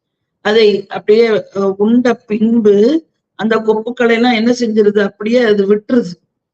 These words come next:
அது போய் வேகமா தீன்றதுனால தூமாமழை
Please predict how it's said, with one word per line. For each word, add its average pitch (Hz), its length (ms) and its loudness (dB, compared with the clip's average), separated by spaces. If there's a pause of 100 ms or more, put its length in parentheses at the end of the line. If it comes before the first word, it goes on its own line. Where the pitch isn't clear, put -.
(460)
அது 220 260 0
போய் 277 320 0
வேகமா 254 540 0 (160)
தீன்றதுனால 233 920 0 (1160)
தூமாமழை 262 920 2